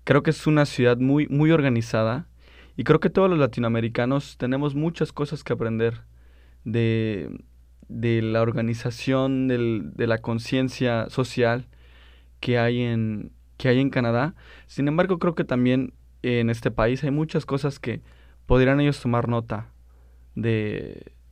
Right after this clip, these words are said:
de, de cómo somos los latinoamericanos. Entonces, yo me digo, mm, incluso si estoy aquí,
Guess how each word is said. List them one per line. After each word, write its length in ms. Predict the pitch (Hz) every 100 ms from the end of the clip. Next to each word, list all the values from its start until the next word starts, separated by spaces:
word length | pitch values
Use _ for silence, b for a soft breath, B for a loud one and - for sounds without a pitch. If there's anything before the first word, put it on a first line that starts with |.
| - - - -
de, 380 | 113 113 107 107
de 80 |
cómo 220 | 113 131 139
somos 340 | 139 123 104
los 140 | 110 104
latinoamericanos. 960 | 104 104 101 104 147 107 - - - - - b b b b b b
Entonces, 580 | 117 110 135 147 147 - b b b b b -
yo 160 | 127
me 140 | 135 135
digo, 560 | 131 120 117 113 110 b b b b b b b b b b - - -
mm, 240 | 147 147 -
incluso 420 | 143 135 160 160
si 120 | 127
estoy 200 | 113 131
aquí, 340 | 123 110 123